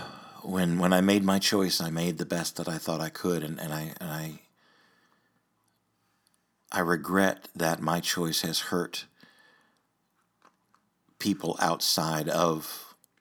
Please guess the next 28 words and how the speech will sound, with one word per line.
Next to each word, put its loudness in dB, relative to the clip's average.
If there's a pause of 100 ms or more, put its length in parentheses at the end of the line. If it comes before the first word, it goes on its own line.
you -14
know, -16 (220)
it -14
was -2
between 2
me 4
and, 0
and -2
her, -4
you -6
know, -4
it -4
was -6
between -6
me -2
and -4
my -4
wife. -10 (880)
And -2
we 4
were 4
both 4
getting -6
hurt -10 (600)
in, -4
in -4
different -4
ways, -2